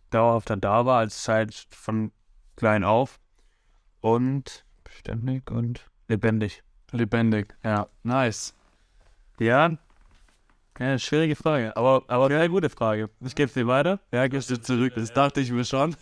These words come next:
Speaker 2: <laughs>
Speaker 1: Ach, der hat da vielleicht schon Gedanken gemacht.
Speaker 2: Ja, ja, so viel noch nicht, aber ich glaub,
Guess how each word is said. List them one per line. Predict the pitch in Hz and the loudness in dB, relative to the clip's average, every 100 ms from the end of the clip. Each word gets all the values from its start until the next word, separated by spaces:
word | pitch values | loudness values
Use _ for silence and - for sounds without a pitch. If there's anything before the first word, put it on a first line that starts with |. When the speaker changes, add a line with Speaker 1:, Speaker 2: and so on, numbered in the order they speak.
| 190 214 | -4 -4
Speaker 2:
<laughs> | 208 202 | -2 0
Speaker 1:
Ach, | 190 170 | 0 0
der | 135 | 0
hat | 131 | 0
da | 120 | 0
vielleicht | 139 131 - | 2 0 0
schon | 131 117 | -6 -6
Gedanken | 120 127 120 120 | -4 -2 -2 0
gemacht. | 120 120 123 131 131 110 | 0 2 0 0 -2 -2
Speaker 2:
Ja, | 120 | 0
ja, | 123 143 | 2 2
so | 139 | 0
viel | 127 143 | 0 2
noch | 131 | 2
nicht, | 131 127 - | 2 0 -2
aber | 123 123 | -4 -2
ich | 131 | -2
glaub, | 139 147 165 - | 2 4 4 0